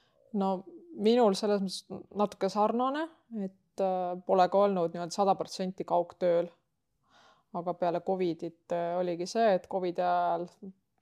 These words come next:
ma mäletan, me tulime tagasi reisilt otse covidi ajal koju ja siis ma hakkasin kohe tööle ja siis sa pididki harjuma selle olukorraga. Et ühtpidi ka oligi see, et mul läks nagu,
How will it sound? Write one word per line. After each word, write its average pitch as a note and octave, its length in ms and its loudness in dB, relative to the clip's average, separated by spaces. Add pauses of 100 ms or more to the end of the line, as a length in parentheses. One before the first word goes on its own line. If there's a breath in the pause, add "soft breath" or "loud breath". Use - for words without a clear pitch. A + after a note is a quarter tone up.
(120)
ma E3 80 -10
mäletan, E3+ 320 -6
me E3 100 -10
tulime E3 400 -6
tagasi F#3 400 0
reisilt G3 680 0
otse F3 320 -4
covidi F3+ 420 -2
ajal G3+ 460 6
koju A3 380 2 (680 soft breath)
ja F3 240 2
siis F3 380 -4
ma F3 240 0
hakkasin F#3 260 -8
kohe G3 220 0
tööle E3+ 400 4 (240)
ja E3 400 -8
siis - 160 -12
sa F3 80 -10
pididki F3 400 -4
harjuma F3+ 400 -2
selle E3 380 -4 (340)
olukorraga. A3+ 580 2 (640 loud breath)
Et F3 400 -6
ühtpidi F3+ 480 -2
ka F#3 80 2
oligi F3 240 -4
see, F3+ 320 -2
et - 360 -10
mul E3+ 200 -6
läks E3 320 -8
nagu, D#3+ 400 -10